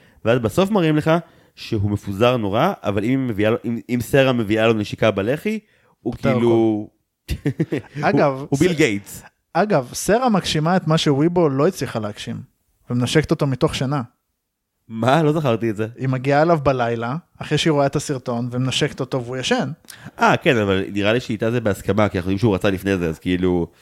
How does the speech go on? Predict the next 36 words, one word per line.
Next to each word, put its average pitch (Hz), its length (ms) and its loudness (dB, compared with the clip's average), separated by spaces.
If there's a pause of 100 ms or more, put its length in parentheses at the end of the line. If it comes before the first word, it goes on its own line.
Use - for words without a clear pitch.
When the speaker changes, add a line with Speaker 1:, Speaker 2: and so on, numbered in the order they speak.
(240)
Speaker 2:
כן. 160 60 -2 (280)
Speaker 1:
רטרואקטיבית 135 720 0
זה 110 120 2
לא, 110 360 2 (100)
זה 104 80 0
לא 110 140 0
מוזר 107 400 0
כמו 95 120 -4
שאתה 101 100 -4
עושה 92 280 -2
מזה. 82 240 -6 (200)
Speaker 2:
לא, 208 180 2
לא, 139 180 2 (180)
אולי, 135 260 0
אולי 143 220 2
וויבו 160 400 2
ראתה 143 580 0
את 120 80 -8
שרה 151 280 -4
מנשקת 131 400 -2
אותו, 156 180 -2
אולי 147 200 2
זה 220 100 2
משהו 185 420 0
שקרה 131 440 -2
בעבר, 190 400 0 (200)
ו- 160 80 -2 (100)
Speaker 1:
אתה 160 80 2
אומר, 117 200 4
כאילו, 110 300 -2
היא 104 220 -2
נתקלה 113 280 -2
בטקס 117 300 -4
הזה 107 140 -2
בעבר, 101 280 0
אמרה, 101 180 0